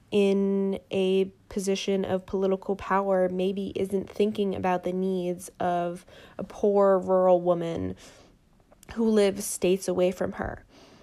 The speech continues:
And so women in American politics, quotas for women in American politics would not guarantee any more progress for women's rights. I think that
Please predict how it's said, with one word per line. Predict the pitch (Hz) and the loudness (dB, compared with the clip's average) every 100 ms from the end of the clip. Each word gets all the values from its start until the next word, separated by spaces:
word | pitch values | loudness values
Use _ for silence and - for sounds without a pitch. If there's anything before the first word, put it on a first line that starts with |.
| _ _ - - | _ _ -20 -4
And | 208 196 196 196 190 | 0 2 0 -2 -4
so | - - 208 208 208 196 - - | -4 2 4 4 4 2 -4 -8
women | 208 226 233 226 | -2 0 0 0
in | 214 202 | 0 0
American | 196 196 202 202 208 | 0 0 0 -2 -4
politics, | 196 196 196 190 190 190 - - - - _ _ _ _ _ - | 0 0 0 -2 -4 -4 -10 -12 -12 -18 _ _ _ _ _ -4
quotas | 220 240 285 208 196 | 2 4 4 2 0
for | - 185 | -2 0
women | 180 175 | 2 0
in | 175 | -4
American | 175 175 175 185 | -4 -4 -6 -8
politics | 185 180 180 - 180 180 - | -4 -2 -2 -2 -6 -6 -6
would | 196 190 | -4 0
not | 190 214 220 | 0 0 -2
guarantee | 202 196 196 185 - - 196 190 190 190 - - - - | -2 -2 -2 -4 -6 -8 -6 -4 -6 -8 -18 -20 -10 -2
any | 208 214 208 202 | 2 2 2 0
more | 190 190 190 185 | -2 0 2 0
progress | - 185 190 180 180 - - - | 0 0 2 0 0 -4 -10 -6
for | 185 185 185 180 - | -2 0 0 0 0
women's | 190 185 185 185 - | -2 -2 -4 -8 -6
rights. | - - - - - - - - - - - _ _ | -4 -4 -6 -14 -16 -16 -20 -20 -20 -20 -20 _ _
I | 214 | -4
think | 226 - 226 220 | -2 -2 -2 0
that | 214 208 202 | 0 2 0